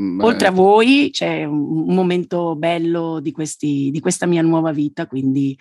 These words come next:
Speaker 2: ci tenevo a dirlo.
Speaker 1: Ma scusami, esce il cinque maggio, come si intitola?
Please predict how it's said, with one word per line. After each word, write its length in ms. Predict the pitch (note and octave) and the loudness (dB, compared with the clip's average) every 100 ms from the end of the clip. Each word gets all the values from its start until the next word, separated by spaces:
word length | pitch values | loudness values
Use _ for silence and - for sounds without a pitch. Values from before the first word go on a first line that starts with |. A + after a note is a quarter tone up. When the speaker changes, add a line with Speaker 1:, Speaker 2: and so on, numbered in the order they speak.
| - | -14
Speaker 2:
ci 180 | - - | -6 -2
tenevo 300 | F3+ E3+ D#3+ | 2 2 4
a 60 | D3+ | 2
dirlo. 400 | C3 B2+ C3 - _ _ _ - - | -2 -4 -10 -16 _ _ _ -20 -16
Speaker 1:
Ma 140 | - G#2 | -6 -6
scusami, 380 | - G2+ G2 G2 | -2 -2 0 -2
esce 200 | G2+ G2+ | -4 -6
il 60 | |
cinque 220 | - G#2+ | -6 -4
maggio, 480 | G#2+ B2 B2+ D3 C#3+ | 0 0 0 -2 -2
come 160 | - G#2+ | -4 -6
si 80 | G2+ | -6
intitola? 420 | A2 B2+ C#3+ | -8 -4 -4